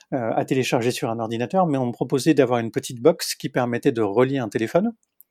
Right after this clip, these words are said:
et d'utiliser donc, euh, son téléphone traditionnel pour téléphoner, mais, mais via Internet. Et donc, c'était très innovant.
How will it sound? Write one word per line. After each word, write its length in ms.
et 140
d'utiliser 580
donc, 320
euh, 100
son 180
téléphone 420
traditionnel 720
pour 160
téléphoner, 500
mais, 260
mais 220
via 260
Internet. 380
Et 400
donc, 280
c'était 300
très 240
innovant. 460